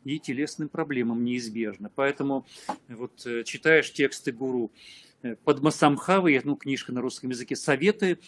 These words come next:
э, рождённого из лотоса». И там говорится о том, что вот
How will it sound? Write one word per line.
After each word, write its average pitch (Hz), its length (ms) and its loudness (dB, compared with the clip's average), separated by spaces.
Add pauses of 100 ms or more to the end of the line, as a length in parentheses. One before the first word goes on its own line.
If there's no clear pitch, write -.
(300)
э, 120 260 -2
рождённого 175 680 4
из 160 260 2
лотоса». 165 760 6 (560)
И 107 40 -20
там 123 300 -12
говорится 208 600 -6
о - 40 -6
том, 196 220 -6
что - 200 -14
вот 151 140 -8